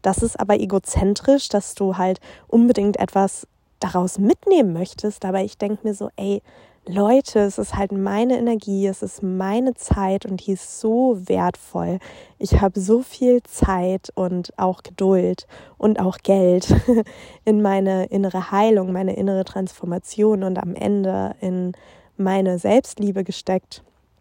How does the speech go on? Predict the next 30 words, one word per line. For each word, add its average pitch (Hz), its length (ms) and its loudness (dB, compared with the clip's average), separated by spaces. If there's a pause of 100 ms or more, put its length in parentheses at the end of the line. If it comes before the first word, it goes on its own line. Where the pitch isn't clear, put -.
(280)
dass 202 280 -2
es 196 140 -6
mir 190 200 2
halt 180 160 0
super, 202 260 -2
super 180 220 -4
wichtig 196 340 -4
ist, - 260 -4 (320)
mit 185 180 -4
wem 196 200 2
verbringe 190 380 -2
ich 190 80 -6
diese 180 280 -6
Zeit, 190 500 -2
wie 185 160 -4
teile 196 480 0
ich, - 260 -6 (500)
ähm, 190 360 0
diese 185 260 -6
Zeit 190 380 0
und 196 140 -4
diese 190 220 0
Energie 190 480 0
und 214 140 2
mit 190 200 -4
wem 196 180 -2
möchte 196 300 -4
ich 190 100 -8
sie 190 200 -4
einfach... 196 580 -4